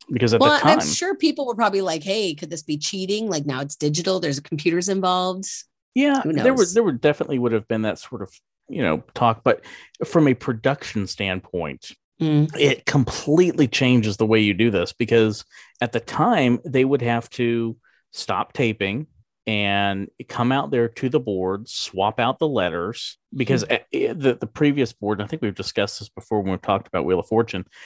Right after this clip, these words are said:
Speaker 1: it was a tri-panel board. So you
Speaker 2: Right.
Speaker 1: had a green square, a blank white square, and then the letter.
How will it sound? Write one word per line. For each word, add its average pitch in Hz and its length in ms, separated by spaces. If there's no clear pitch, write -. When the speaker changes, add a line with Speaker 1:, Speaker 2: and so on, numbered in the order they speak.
Speaker 1:
it 131 80
was 117 180
a 107 60
tri-panel 123 1400
board. 90 480
So - 140
you 110 180
Speaker 2:
Right. - 100
Speaker 1:
had 101 340
a 113 80
green 123 420
square, 131 600
a 110 80
blank 113 420
white 110 300
square, 98 640
and 110 140
then 107 140
the 104 80
letter. 104 420